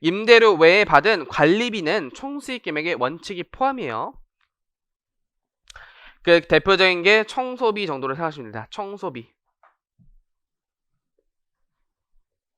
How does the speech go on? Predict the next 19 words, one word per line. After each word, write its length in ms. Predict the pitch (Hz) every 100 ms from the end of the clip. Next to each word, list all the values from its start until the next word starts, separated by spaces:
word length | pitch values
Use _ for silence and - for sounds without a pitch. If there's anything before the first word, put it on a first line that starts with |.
| _ _ _
그래서 240 | - 127
공공요금 680 | 131 147 151 165 165 151 156
징수액인지 880 | 147 135 135 156 135 127 139 202 240 _ _ _ -
아니면 480 | 117 123 143 175 175
관리비인지 840 | - 131 160 160 143 120 123 - _
그렇게 260 | - 123 127
구분을 280 | 143 139 135
잘 160 | 123
하시고 560 | 123 - 175 117 120 226
혹시 200 | 220 226
공공요금을 500 | 202 196 208 214 202
받았는데 640 | 175 170 175 156 208 269 - _
초과 260 | - 254
금액이 260 | 233 214 135
있다. 340 | - 151 123 _
그건 360 | 123 160 220 208
총수익 420 | - 226 220 180
금액 240 | 143 127 -
포함이요. 540 | 208 196 120 117